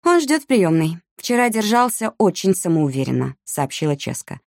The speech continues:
"Но ночевка на стульях наверняка сбила с него спесь". "Очень хорошо. Есть что-нибудь, что нам стоит о нем знать?" "У него водятся деньги и есть долги. Живет в офигенной квартире с видом на ретиро.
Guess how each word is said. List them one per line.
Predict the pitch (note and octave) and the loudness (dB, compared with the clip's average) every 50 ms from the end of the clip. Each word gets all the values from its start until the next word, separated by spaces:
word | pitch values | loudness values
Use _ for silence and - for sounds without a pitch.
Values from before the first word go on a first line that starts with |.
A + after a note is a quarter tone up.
| _ _ _ _ _ | _ _ _ _ _
"Но | D4+ F4 E4+ | 4 4 6
ночевка | E4 C4+ A3+ - A3+ G#3 - - F#3 | 4 2 2 0 -2 -2 0 0 0
на | E3+ D#3+ | 0 0
стульях | E3 - - C4 D#4 D#4 D#4 D4 - | 0 -2 0 2 2 2 2 2 2
наверняка | A3 G3+ F#3 F3 F3 F3+ D#3+ - A#3 C4+ D4 | 2 2 4 4 4 2 2 2 0 0 0
сбила | C#4+ A3 F3+ D#3 F#3+ F#3+ G3 G#3 | -2 -4 -4 0 2 2 2 2
с | - - | 0 -2
него | D#3+ D3 D3 D3+ | -2 -2 -2 -4
спесь". | - - - - A2+ A2 - - - _ _ _ _ _ _ _ _ _ _ _ _ _ _ _ _ | -6 -8 -8 -8 -8 -8 -8 -12 -16 _ _ _ _ _ _ _ _ _ _ _ _ _ _ _ _
"Очень | - D3+ C#3+ - C3+ B2+ | -2 -2 -2 -2 -4 -6
хорошо. | - - B2+ C3 - - - - - _ _ _ _ _ _ _ | -6 -6 -8 -8 -10 -12 -14 -16 -16 _ _ _ _ _ _ _
Есть | G3 G#3 A#3 A3+ - | 2 4 4 2 0
что-нибудь, | - F#3 F3 E3+ D#3 D#3 - | 0 2 4 4 4 2 -2
что | - - D#3 | -4 -2 2
нам | D3+ D3+ D3 D3 | 2 4 4 2
стоит | - - - D#3 E3 E3 D#3+ | 0 -2 0 0 0 2 2
о | D#3 C#3+ | 0 0
нем | C#3+ C#3+ C#3 | 2 2 2
знать?" | C3+ - C#3 C3+ C3+ - - - _ _ _ _ _ _ _ _ _ _ _ _ _ _ _ | 0 -2 -6 -8 -8 -10 -16 -20 _ _ _ _ _ _ _ _ _ _ _ _ _ _ _
"У | C#4+ | 4
него | D4 D#4 D#4 F#4 G4 | 6 6 6 6 4
водятся | E4+ F4 F4 C#4+ D4+ - - C4+ | 4 2 2 2 0 -2 -2 -4
деньги | A3+ F#3+ G#3+ A3+ B3 C4+ A#3 A#3+ | -2 2 4 6 6 6 6 4
и | A#3+ G#3 | 4 4
есть | F#3 G3 G3+ F#3 | 4 4 4 4
долги. | F3 E3+ E3 D3+ C#3+ C3 B2+ B2+ C3 - _ _ _ _ _ _ | 2 2 0 0 -2 -4 -6 -6 -6 -8 _ _ _ _ _ _
Живет | G#3+ G#3+ B3+ C#4 D#4+ F#4 F#4+ - | 2 4 4 6 4 4 2 2
в | C#4 | 2
офигенной | B3+ A3+ B3 A#3 F#3+ A3+ A3+ G#3+ G3 F3+ | 2 2 2 2 2 4 4 4 2 2
квартире | F#3+ F#3 F3+ F#3+ A3 - E4 F4 D4 B3 | 2 2 0 0 2 0 0 0 2 0
с | - - | -2 0
видом | G#3+ B3 A#3+ A3 G3+ G3+ | 0 0 2 2 2 4
на | G3+ F#3+ | 4 4
ретиро. | G3 G3+ F#3 F#3 - D3+ C#3 B2+ B2 B2 D3 | 2 2 0 -2 -4 -4 -4 -4 -4 -6 -8